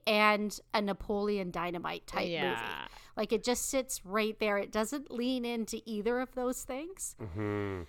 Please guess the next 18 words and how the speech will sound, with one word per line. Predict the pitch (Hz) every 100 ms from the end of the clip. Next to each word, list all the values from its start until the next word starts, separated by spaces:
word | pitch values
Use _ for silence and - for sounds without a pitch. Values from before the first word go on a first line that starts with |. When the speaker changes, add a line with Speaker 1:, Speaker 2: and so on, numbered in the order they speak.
| - - - -
Speaker 1:
It's | 254 -
like | 285 285
it's | 247 -
trying | - 269 254 294 311
to | 339
be | 311 302
Napoleon | 269 277 - 254 262 247 233 196
Dynamite | 208 214 214 208 196 196 202 - - - - -
in | 233 240 240 233 233 - -
this | 185 214 208 - - - - - - -
almost, | 233 330 440 440 -
like, | 262 220 214 - - - _ _ -
Will | 202 214 220 240
Ferrell | - 226 208 214 214 208 208
or | 196 190
Adam | 185 196 196 190
Sandler | - 190 185 180 190 180
type | - 185 180 -